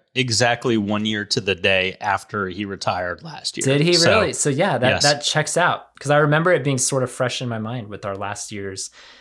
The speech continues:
Speaker 2: Super Bowl Convocast. So look at that.
Speaker 1: Yes.
Speaker 2: So do you
Speaker 1: Yes.
Speaker 2: think you'll be coming back next year and Tom Brady's retiring again? <laughs>
Speaker 1: Um, I, I want to say that he's done. Um, I want to say
Speaker 2: Mm.
Speaker 1: that,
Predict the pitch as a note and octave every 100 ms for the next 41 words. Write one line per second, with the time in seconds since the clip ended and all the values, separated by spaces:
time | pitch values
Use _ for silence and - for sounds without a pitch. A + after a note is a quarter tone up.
0 | _ - - B2+ A#2 G#2+ G2+ - A2 A2
1 | - - - - A2 G2+ D3+ A3+ A2 G#2+
2 | F#2 - - - _ _ _ _ - D#3+
3 | D3 D#3+ F#3 D4+ B3+ C4+ G3+ F#3 E3+ D#3
4 | C#3 C3+ - F3 F#3+ D3+ - C#3+ C3+ C3
5 | C3+ C3 - B2 B2 C#3+ D#3 G3 A3 -
6 | G4+ F4 - - - - D#3+ E3 E3 E3
7 | - - - F#4+ - - E4 D4 - -
8 | C#3+ D3+ D#3+ E3 E3 C#3 D3 D#3+ C3+ C3
9 | C3+ C3+ - - - C#3 A#2+ - - A#2
10 | A2+ G#2+ G#2+ G#2 - G#2+ G2+ - A2+ A2+
11 | A#2 A#2+ C3 D3 A#2 G#2 G2 F#2+ F#2+ F#2
12 | G2+ F#2+ G#2 B2+ C3 C3 A#2 G#2 G2 G2
13 | F#2+